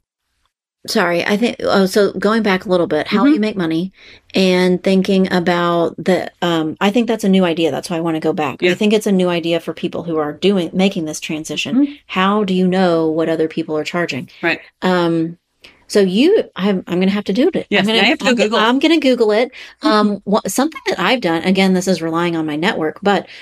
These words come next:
Speaker 1: I call the other offices in close proximity to my offices
Speaker 2: Mm-hmm.
Speaker 1: and ask,
Speaker 2: Yeah.
Speaker 1: "What do you
Speaker 2: That's great. What do you
Speaker 1: charge?
Speaker 2: charge? What do you
Speaker 1: What do your, uh, supervisees charge?"
Speaker 2: Right.
Speaker 1: Um, and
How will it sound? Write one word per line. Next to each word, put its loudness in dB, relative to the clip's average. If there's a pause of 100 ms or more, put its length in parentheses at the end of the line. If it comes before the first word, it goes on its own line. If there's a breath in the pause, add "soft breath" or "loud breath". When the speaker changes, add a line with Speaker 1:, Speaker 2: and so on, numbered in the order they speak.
(140 loud breath)
Speaker 1:
I 2
call 2
the -2
other 0
offices -2
in 0
close 0
proximity -2
to -8
my 0
offices -2
Speaker 2:
Mm-hmm. -10
Speaker 1:
and -2
ask, -6
Speaker 2:
Yeah. 2 (300)
Speaker 1:
"What 2
do 2
you 4
Speaker 2:
That's -2
great. 2
What 2
do 2
you -2
Speaker 1:
charge? -2
Speaker 2:
charge? -2
What -6
do -2
you 2
Speaker 1:
What 4
do 2
your, 4
uh, 2
supervisees 2
charge?" 0
Speaker 2:
Right. 0 (360 loud breath)
Speaker 1:
Um, 0 (680)
and 2